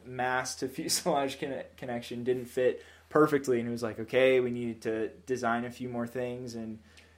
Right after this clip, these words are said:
okay, understand new processes. And it's, it's cool because these problems force us to,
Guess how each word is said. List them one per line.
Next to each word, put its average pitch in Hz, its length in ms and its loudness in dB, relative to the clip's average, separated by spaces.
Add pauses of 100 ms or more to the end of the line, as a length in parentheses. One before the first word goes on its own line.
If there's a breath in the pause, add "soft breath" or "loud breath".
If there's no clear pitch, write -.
(140 soft breath)
okay, 110 320 -4 (140)
understand 143 560 0
new 143 120 -2
processes. 127 760 0
And 139 120 -4
it's, 156 200 -4 (240 loud breath)
it's 170 200 4
cool 202 300 8
because 143 420 4
these 170 440 2 (600)
problems 143 640 2
force 143 460 2
us 131 200 2
to, 123 180 -4